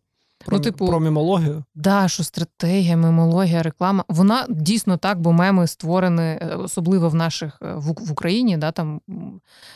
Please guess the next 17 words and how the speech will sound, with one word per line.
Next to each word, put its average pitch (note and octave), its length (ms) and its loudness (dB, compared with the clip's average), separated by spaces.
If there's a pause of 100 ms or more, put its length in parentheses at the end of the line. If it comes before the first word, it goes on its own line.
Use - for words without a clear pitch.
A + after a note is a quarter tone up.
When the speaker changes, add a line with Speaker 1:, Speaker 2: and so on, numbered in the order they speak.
(160)
Speaker 2:
е, - 240 -10
меми, F3 440 0
вони F3 200 2
прям E3+ 180 0
від-, D#3+ 360 -6
весь F3 300 -2
цей - 180 -2
гумор G3+ 300 2
відображає D#3+ 640 0
дуже D3+ 260 -6
настрій D#3 360 -6
народу, F3 460 -4
прям D#3 280 -10
це, C3+ 520 -2
Speaker 1:
Мгм, C#3+ 160 -6
мгм. C3+ 300 -4
Speaker 2:
е, - 100 -12